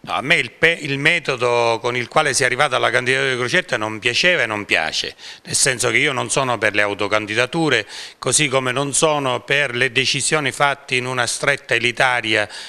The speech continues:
di dirigenti senza una mobilitazione della base. Questo non significa che Ro-, Crocetta non possa essere una risorsa, non possa interpretare un progetto vincente,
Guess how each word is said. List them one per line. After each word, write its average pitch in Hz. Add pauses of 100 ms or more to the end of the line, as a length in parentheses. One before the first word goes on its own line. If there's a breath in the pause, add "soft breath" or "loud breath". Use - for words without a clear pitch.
di 120
dirigenti 117
senza 139
una 120
mobilitazione 113
della 107
base. 90 (360 loud breath)
Questo 180
non 156
significa 156
che 127
Ro-, 139
Crocetta 143
non 123
possa 127
essere 127
una 120
risorsa, 123
non 107
possa 120
interpretare 123
un 120
progetto 120
vincente, 123